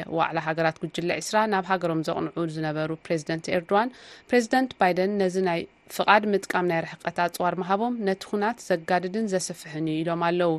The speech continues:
ኣባል ኪዳን ሰሜን ኣትላንቲክ ኔቶ ዝኾነት ቱርኪየ ዩክሬን ግዛኣታዊ ሓድነታ ንምሕላው ኣብ ተካይዶ ኩናት ደገፋ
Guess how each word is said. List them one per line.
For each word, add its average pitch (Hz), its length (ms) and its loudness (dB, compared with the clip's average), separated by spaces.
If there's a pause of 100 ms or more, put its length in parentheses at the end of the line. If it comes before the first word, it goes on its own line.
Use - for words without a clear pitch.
(480)
ኣባል 262 300 8
ኪዳን 196 260 0
ሰሜን 180 280 0
ኣትላንቲክ 170 540 -6 (220)
ኔቶ 170 380 0
ዝኾነት 165 420 -4
ቱርኪየ - 440 -2 (140)
ዩክሬን 180 440 0
ግዛኣታዊ 180 420 2
ሓድነታ 160 580 -4
ንምሕላው 190 500 0 (320)
ኣብ 254 180 6
ተካይዶ 165 560 0
ኩናት 202 420 0
ደገፋ 165 300 -2